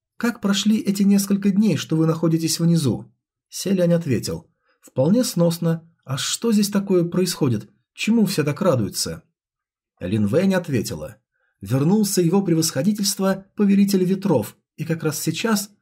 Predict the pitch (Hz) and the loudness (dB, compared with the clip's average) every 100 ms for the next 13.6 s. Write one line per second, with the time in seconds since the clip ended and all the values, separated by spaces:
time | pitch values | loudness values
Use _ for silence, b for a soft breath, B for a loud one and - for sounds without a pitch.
0 | - 226 208 190 147 170 190 160 175 165 | -2 2 4 2 2 2 2 2 0 2
1 | 151 120 101 92 98 101 _ _ _ _ | 2 0 -2 -4 -4 -6 _ _ _ _
2 | 160 165 240 - 208 151 135 B - 175 | -2 0 0 0 0 0 -2 B -4 -2
3 | 170 226 208 202 196 196 185 165 107 - | 0 -2 0 -2 0 0 2 2 0 -2
4 | 90 - _ - 202 220 240 220 247 - | -8 -12 _ -2 0 2 0 2 0 0
5 | 196 - 139 143 143 139 127 - 143 - | -4 -2 0 0 0 -2 -4 -6 -8 -8
6 | _ 254 254 147 123 123 104 - - 76 | _ 0 0 0 -2 -2 -4 -6 -10 -16
7 | - _ _ _ _ _ _ _ 101 127 | -16 _ _ _ _ _ _ _ -4 0
8 | 143 - 185 165 107 87 - - - - | 0 -2 -4 -2 -2 -4 -8 -18 -10 -4
9 | 131 143 165 214 202 170 170 170 - 208 | -2 0 0 2 2 4 2 0 0 0
10 | 196 180 165 180 170 165 208 208 - 190 | 0 0 0 2 0 0 0 0 -2 -2
11 | 180 175 - 190 196 180 170 165 165 - | 0 0 -2 -2 2 2 2 2 0 -2
12 | 185 165 175 170 175 170 170 165 151 123 | -2 0 0 -2 -4 -2 -4 -2 0 2
13 | 156 202 185 196 - | 2 2 2 0 -2